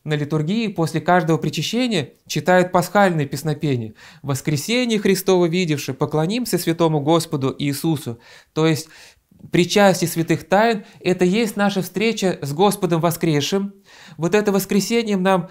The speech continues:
стоит хранить в нашей жизни, а, <laughs> проносить его через,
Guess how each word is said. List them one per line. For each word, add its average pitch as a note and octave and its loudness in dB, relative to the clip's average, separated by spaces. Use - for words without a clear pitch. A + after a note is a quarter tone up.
стоит G#3 0
хранить G3 0
в F3+ -6
нашей F3 0
жизни, G3+ -2
а, C3+ 0
<laughs> - -8
проносить F3 0
его E3 2
через, E3 -2